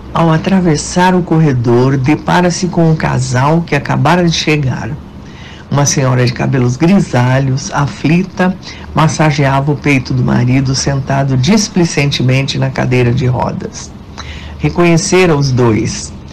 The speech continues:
Moravam na mesma cidade que ela, cidade onde atua no P S F,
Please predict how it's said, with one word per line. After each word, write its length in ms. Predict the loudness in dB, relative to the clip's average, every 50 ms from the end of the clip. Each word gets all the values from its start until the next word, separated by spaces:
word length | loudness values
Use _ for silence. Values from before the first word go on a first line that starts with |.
| -16 -16 -16 -16 -10 -4
Moravam 440 | 0 2 2 4 4 2 2 2 2
na 140 | 2 2 2
mesma 340 | 4 4 4 6 6 4 4
cidade 460 | 2 2 2 2 4 4 2 0 0
que 180 | -2 0 0 2
ela, 520 | 4 4 4 4 4 4 4 4 2 2
cidade 580 | 0 2 2 2 4 4 2 2 2 2 2 2
onde 180 | 2 4 4
atua 600 | 2 2 0 0 0 2 2 4 4 4 4 4
no 180 | 4 2 2 0
P 280 | 2 2 4 4 4
S 340 | 2 0 -2 -4 -2 -2 -2 -2
F, 420 | -2 -6 -8 -10 -10 -10 -10 -10